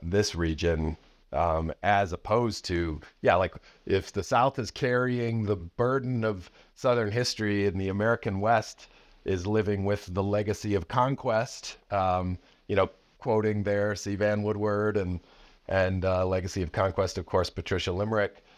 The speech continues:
Like, what is it about the, the Midwest? What is, what's the, what's the kind of historical trope,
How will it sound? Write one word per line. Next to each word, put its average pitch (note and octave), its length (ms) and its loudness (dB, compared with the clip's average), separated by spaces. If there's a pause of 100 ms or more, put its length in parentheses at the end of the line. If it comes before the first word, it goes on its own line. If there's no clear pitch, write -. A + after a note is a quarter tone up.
(240)
Like, G2 140 2
what B2 320 2
is A#2+ 200 -4
it A2+ 120 -2
about A2+ 360 4
the, G#2+ 380 2
the G#2+ 140 -2
Midwest? A2+ 480 0
What G#2+ 160 2
is, A2+ 180 -2
what's A2 280 -2
the, A2 220 2
what's G#2+ 280 -2
the A2+ 240 0
kind A2+ 240 -2
of F#2+ 100 2
historical G#2+ 1000 0 (680)
trope, A#2+ 600 0